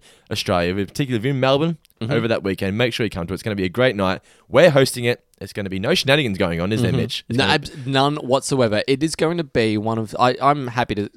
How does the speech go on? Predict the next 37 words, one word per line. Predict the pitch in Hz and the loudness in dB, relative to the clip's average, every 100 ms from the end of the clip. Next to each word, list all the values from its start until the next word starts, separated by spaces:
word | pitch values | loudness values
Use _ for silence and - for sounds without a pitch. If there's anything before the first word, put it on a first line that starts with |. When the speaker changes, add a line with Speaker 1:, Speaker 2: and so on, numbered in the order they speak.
| - | -8
Speaker 2:
comfortably | 123 120 117 107 | -8 -6 -6 -4
say | 98 92 85 85 | -2 -2 -2 -4
it | 101 | -2
will | 98 | -2
be | 98 90 | -2 -4
the | 95 | -4
single | - 104 98 | -6 -8 -4
greatest | 101 92 | -2 -2
trivia | - 98 | -4 -6
night | 92 90 | -4 -6
that's | 87 107 | -8 -8
ever | 92 | -8
been | 90 90 | -8 -6
run | 87 | -8
in | 82 | -8
the | |
history | 85 92 - | -10 -10 -8
of | 76 | -10
the | 87 | -6
world. | 82 58 - _ _ _ _ - | -8 -8 -14 _ _ _ _ -2
Speaker 1:
Yeah, | 123 | 2
I, | 107 | 2
I'll | 85 104 98 | 4 4 4
agree. | 78 73 - | 0 -8 -6
Speaker 2:
Yeah, | 113 98 - _ | -2 -2 -4 _
uh, | 123 113 | -4 -2
like, | 110 104 | -2 0
at, | 113 110 _ | 0 -2 _
at | 107 - | -4 -2
the | |
very | 98 120 113 | 2 4 4
least, | 98 95 - - - _ | 0 -4 -6 -10 -12 _
it's | - 101 | -8 -6
going | - 101 95 | 0 0 0
to | 87 | -4
be | 92 | -2
that. | 87 | -4